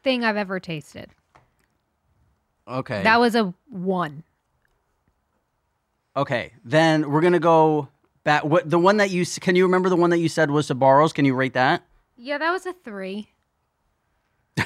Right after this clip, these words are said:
Speaker 2: Okay. Can you rate, do you remember the one that you said was, uh,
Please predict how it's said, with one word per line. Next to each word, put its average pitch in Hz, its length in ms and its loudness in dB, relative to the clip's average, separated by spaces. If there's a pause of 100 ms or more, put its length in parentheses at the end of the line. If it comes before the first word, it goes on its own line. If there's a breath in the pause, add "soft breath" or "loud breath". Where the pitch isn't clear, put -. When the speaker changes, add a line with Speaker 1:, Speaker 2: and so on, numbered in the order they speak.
(160)
Speaker 2:
Okay. - 160 -8 (1500 loud breath)
Can 190 180 2
you 180 200 4
rate, 165 520 2
do 127 80 -4
you 156 120 4
remember 156 420 2
the 151 140 0
one 147 260 2
that 143 140 2
you 139 100 0
said 139 240 -2
was, 127 580 0 (160)
uh, 113 600 0